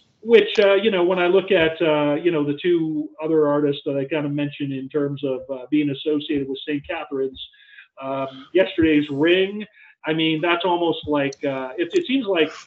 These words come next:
uh, just a, a lot of, you know, punk fans of, you know, the early aughts and whatever had some variety of an acoustic or folk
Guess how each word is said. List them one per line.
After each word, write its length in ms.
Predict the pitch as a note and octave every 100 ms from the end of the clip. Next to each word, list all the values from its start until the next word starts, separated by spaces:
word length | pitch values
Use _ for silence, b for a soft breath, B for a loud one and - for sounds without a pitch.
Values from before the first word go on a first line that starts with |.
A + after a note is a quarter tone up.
| _ B B _
uh, 400 | D#3 D#3 D3+ C#3+ -
just 180 | G3 G3
a, 100 | -
a 260 | D3+ D3 D#3+
lot 280 | E3+ G#3 G3
of, 280 | F3 D3+ D3
you 120 | D#3+
know, 260 | C3+ B2+ C3 -
punk 220 | G3 F#3 -
fans 580 | D3 C#3+ C#3 C3+ C3+ C#3+ -
of, 260 | D3+ C#3+ C3 C3+
you 120 | C#3+
know, 160 | C#3 C3
the 140 | C#3+
early 280 | D#3+ D#3+ D3+
aughts 400 | C#3+ D#3 C#3 -
and 100 | C#3+
whatever 500 | C3+ C3+ B2+ B2 A#2 b b _
had 240 | E3 D#3 -
some 540 | F3+ E3+ E3+ D#3+ D3 C3+
variety 760 | D3 D3 D#3 E3 D#3+ D3 C#3+ C#3+
of 200 | C#3 C#3
an 100 | B2+
acoustic 680 | - F3+ D#3+ - D#3+ D3
or 280 | D3 C#3 C3 - -
folk 280 | F3 G3+